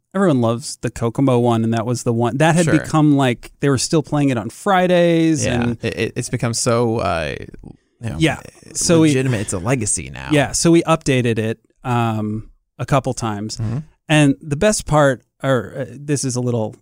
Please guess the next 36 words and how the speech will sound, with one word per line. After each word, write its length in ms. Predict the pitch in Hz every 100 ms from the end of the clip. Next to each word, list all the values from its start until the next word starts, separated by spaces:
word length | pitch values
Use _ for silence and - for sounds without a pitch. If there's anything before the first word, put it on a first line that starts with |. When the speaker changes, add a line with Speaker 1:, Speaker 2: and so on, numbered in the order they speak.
| -
Speaker 1:
this 160 | 143
is 120 | 127 113
some 180 | 135 113
insider 720 | 151 147 139 117 107 110 117 _ -
stuff 480 | - 143 117 - -
since 280 | - 147 127
we're 80 | 139
so 260 | - 151 131
deep 260 | 123 120
in 100 | 120
this 180 | 113 -
theme 140 | 135 135
Speaker 2:
Hey, 60 |
Speaker 1:
song. 200 | 117 135
Speaker 2:
Nick 160 | 156 160
Pollock 360 | 160 175 185
and 140 | 139 123
Friends 480 | - 139 135 131 -
exclusive 920 | - - - - 123 131 143 - 120
Speaker 1:
Here 120 | 139 139
we 80 | 139
Speaker 2:
here. 60 |
Speaker 1:
go. 180 | 135 110
This 220 | 110 123
is 120 | 143 131
an 120 | 131
Speaker 2:
This 140 | 127
is 120 | 127 143
it. 80 |
Speaker 1:
exclusive. 240 | 98 - 120
Speaker 2:
Yeah. 280 | 110 98 - - - -
Speaker 1:
So 520 | - 156 135 127 123 - _ _ _ _
you 180 | 143 165
know 140 | 165 139
the 100 | 123
song, 500 | 123 104 110 117